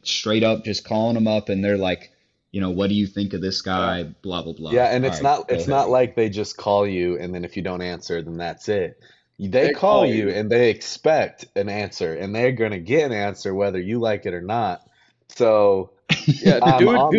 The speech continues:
Speaker 3: dude
Speaker 2: phone, and
Speaker 3: debriefed
Speaker 2: he's
Speaker 3: me.
Speaker 2: like, "You,"
Speaker 3: He was
Speaker 2: yeah.
Speaker 3: like, "Dude, you get, you got thirty minutes to talk?" I said, "Thirty min-, all right,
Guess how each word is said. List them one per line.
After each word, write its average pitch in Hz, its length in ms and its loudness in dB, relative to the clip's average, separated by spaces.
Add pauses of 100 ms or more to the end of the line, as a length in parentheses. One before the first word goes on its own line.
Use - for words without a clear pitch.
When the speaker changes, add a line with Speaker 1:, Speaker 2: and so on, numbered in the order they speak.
Speaker 3:
dude 220 80 0
Speaker 2:
phone, 156 380 6
and 117 80 2
Speaker 3:
debriefed 131 40 0
Speaker 2:
he's 135 100 2
Speaker 3:
me. 131 40 2
Speaker 2:
like, 113 280 2
"You," 120 120 0 (640)
Speaker 3:
He 226 60 0
was 247 100 2
Speaker 2:
yeah. 233 60 6
Speaker 3:
like, 170 120 6
"Dude, 170 200 6
you 190 160 2
get, 202 120 8
you 190 60 -2
got 196 180 6
thirty 185 200 4
minutes 185 260 -2
to 165 60 -8
talk?" 196 280 0
I 175 40 -2
said, - 260 -4
"Thirty 196 240 0
min-, 165 160 -4 (140)
all 226 160 4
right, 262 260 0